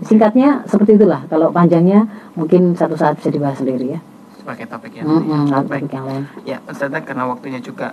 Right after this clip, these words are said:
Speaker 2: habis, Ustazah.
Speaker 1: Habis
Speaker 2: Jadi,
Speaker 1: ya.
Speaker 2: kita tutup.
Speaker 1: Ah, ah.
Speaker 2: Hmm.
Speaker 1: Jadi, eh, saya ingin menekankan bahwa jangan pusing dengan, "Oh, ini generasi Alpha,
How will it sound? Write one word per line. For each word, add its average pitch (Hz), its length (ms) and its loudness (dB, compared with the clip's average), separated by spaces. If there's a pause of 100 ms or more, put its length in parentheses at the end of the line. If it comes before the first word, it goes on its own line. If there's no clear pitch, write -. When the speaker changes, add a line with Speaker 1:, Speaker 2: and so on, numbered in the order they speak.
Speaker 2:
habis, 131 400 -10
Ustazah. 120 500 -14
Speaker 1:
Habis 139 380 0
Speaker 2:
Jadi, 151 80 2
Speaker 1:
ya. 170 40 4 (120)
Speaker 2:
kita 123 240 -12 (180)
tutup. 139 260 -12 (120)
Speaker 1:
Ah, 160 100 0
ah. 170 220 4
Speaker 2:
Hmm. 110 160 -10 (480)
Speaker 1:
Jadi, 185 220 4 (500)
eh, 196 560 4 (320)
saya 220 160 6
ingin 220 160 6
menekankan 175 640 4
bahwa 151 420 2 (240)
jangan 190 240 6
pusing 208 380 4
dengan, 160 320 0
"Oh, 180 160 4
ini 190 180 4
generasi 156 720 0 (400)
Alpha, 160 560 0